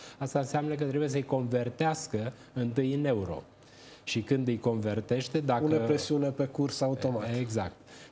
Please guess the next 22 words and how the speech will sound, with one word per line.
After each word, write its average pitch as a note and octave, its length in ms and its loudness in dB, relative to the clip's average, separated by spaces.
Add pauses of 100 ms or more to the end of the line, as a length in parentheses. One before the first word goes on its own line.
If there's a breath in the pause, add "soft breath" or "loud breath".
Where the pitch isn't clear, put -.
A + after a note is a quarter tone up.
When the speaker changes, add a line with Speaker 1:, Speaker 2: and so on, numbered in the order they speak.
Speaker 1:
Pe D3+ 140 6
de C#3 120 2
altă B2+ 240 2
parte, B2 360 0
interesul C#3+ 600 0
Băncii B2+ 380 -2
Naționale B2 640 -2
este D#3+ 340 -2
să D#3+ 160 -4
nu G#3 140 -2
ducă F#3+ 280 0
foarte A2+ 380 -2
mult A2 280 0
câștig A2 420 -2
afară G#2 540 -2
un A2+ 120 -2
astfel A2 420 -2
de G#2 120 -2
investitor G#2 720 -4
și - 100 -6
atunci E3+ 340 -4
îi, E3+ 180 0